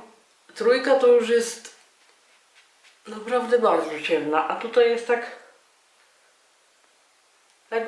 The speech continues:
okej. I wiecie co? Ja sobie nie będę go pudrować, bo ja nigdzie nie wychodzę i chcę zobaczyć, jak on się będzie zachowywał taki, taki sam. Bo ja przez większość roku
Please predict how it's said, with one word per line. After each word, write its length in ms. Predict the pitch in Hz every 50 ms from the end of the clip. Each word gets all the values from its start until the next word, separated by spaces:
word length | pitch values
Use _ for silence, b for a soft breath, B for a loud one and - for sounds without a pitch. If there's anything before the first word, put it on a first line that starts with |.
| - -
okej. 520 | 226 - - 185 160 131 127 - - 208
I 60 | 220
wiecie 200 | 233 254 247 302
co? 140 | 320 311 466
Ja 100 | 480 403
sobie 220 | - - 240 240 226
nie 100 | 202 202
będę 240 | 220 226 226 196
go 100 | 175 -
pudrować, 500 | - - 180 165 165 170 160 160 196 226 - - - - - _ _ _ _ _ _ _ _ _ _ _ _ _ b b b b b b b b b b _ _ -
bo 80 | 180
ja 140 | 202 208 214
nigdzie 260 | 226 240 226 226 226
nie 100 | 226 220
wychodzę 600 | 202 202 202 - 190 180 - 196 226 - - - -
i 40 | -
chcę 160 | - - 240
zobaczyć, 360 | 220 214 202 233 - 254 240
jak 120 | 233 226 220
on 100 | 214 208
się 100 | - 214
będzie 260 | 214 214 214 214 208
zachowywał 480 | 196 185 190 185 196 208 220 220 208 208
taki, 500 | 196 196 - - 202 202 202 202 - - - _ _ _ _ _ _ _ _ _ _ _ _ _ _ _ _
taki 220 | 202 - 226 208
sam. 380 | - - 180 151 - - - - - - _ _ _
Bo 140 | 175 196 202
ja 200 | 220 226 226 226
przez 260 | 226 226 226 202 196
większość 380 | 214 247 247 247 233 214 - 214
roku 640 | 208 226 220 220 - 247 - - - - -